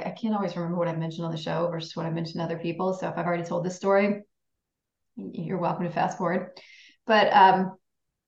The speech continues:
what came to mind when you were talking is, um, this experience that I had, uh, I don't know, five, six years ago. I had come back from, I went to, uh, Hawaii on a yoga retreat. Um, and it was,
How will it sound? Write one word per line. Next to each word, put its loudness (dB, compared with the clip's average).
what 6
came 8
to 4
mind 6
when 2
you 2
were 2
talking 2
is, -2
um, -2
this -2
experience -2
that -2
I 4
had, 2
uh, -6
I -10
don't -4
know, -6
five, 0
six -6
years -2
ago. 4
I 4
had -4
come -4
back 2
from, -4
I -4
went -2
to, 0
uh, -2
Hawaii 2
on 0
a -2
yoga 0
retreat. -4
Um, -6
and -4
it -4
was, 0